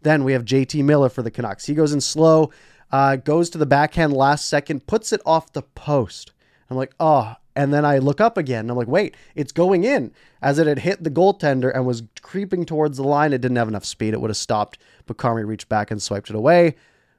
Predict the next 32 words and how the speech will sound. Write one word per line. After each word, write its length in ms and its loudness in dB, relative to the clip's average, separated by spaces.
So 160 -4
it's 160 -8
still 260 0
one 200 2
nothing. 320 -4
Then 160 -6
we 80 -6
have 160 -4
Mark 240 -2
Scheifele 380 2
wants 260 2
to 60 -20
tie 240 -6
it. 120 -10
He 160 -6
takes 240 -2
a 60 -2
quick 260 -6
shot. 480 0
Demko's 460 0
not 160 -4
having 300 -4
any 220 -4
of 120 -6
it. 80 -10
Gets 160 -2
the 80 0
blocker 340 2
down, 300 -2
makes 220 -8
the 100 -10
stop. 400 -4